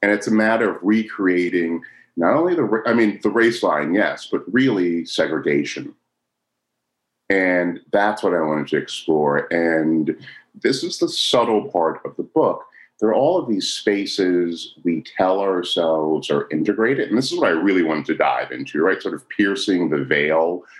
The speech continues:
or what John Adams called the fig leaf of liberalism. And we have all of these spaces all, that we tell ourselves are integrated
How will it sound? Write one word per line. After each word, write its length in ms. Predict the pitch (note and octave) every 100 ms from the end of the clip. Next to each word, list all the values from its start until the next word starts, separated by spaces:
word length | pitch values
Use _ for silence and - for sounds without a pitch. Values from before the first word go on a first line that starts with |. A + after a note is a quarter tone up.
| - -
or 340 | E2 D#2+ E2
what 260 | F2 F2 -
John 240 | F2+ D#2+
Adams 380 | D#2+ D#2+ D#2+ D2+
called 240 | - D2+ D2
the 100 | -
fig 400 | - E2+ E2+ F#2
leaf 420 | G#2 B2 D3+ - - - - -
of 160 | F2 -
liberalism. 840 | F2+ G#2 F#2 C#2+ C2 - D2 E2+ _ - - _ -
And 480 | A2 G2 F#2+ F2+ E2
we 120 | F#2
have 140 | G2
all 320 | - G#2+ D3+ E3+
of 100 | A#2+
these 220 | F#2+ -
spaces 960 | - F#2 F2+ F2 - E2+ E2 D#2+ D#2 - _ _ -
all, 280 | G#2 G2+ G2
that 140 | G#2
we 160 | G#2+ -
tell 360 | - A#2 A#2
ourselves 1000 | A2 G#2 - G2 F#2 F2+ F2+ E2+ E2 - -
are 520 | F2 D#2+ D#2+ D#2+ D#2 -
integrated 680 | A#2 E2+ D#2 C#2 C2+ C2+